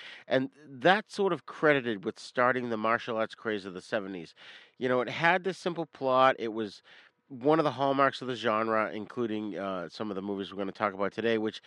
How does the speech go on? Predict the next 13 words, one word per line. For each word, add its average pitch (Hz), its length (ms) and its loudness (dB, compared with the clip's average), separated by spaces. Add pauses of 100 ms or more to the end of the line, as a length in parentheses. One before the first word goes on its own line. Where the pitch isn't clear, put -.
(360)
includes 139 460 4
a 113 80 0
diabolically 110 840 2
sadistic 101 480 -8
villain 156 520 6 (320)
and 104 160 0
a 101 40 0
hero 127 380 4
who 110 100 -6
wants 110 240 -2
to - 60 -20
seek 104 240 -8
revenge 104 580 0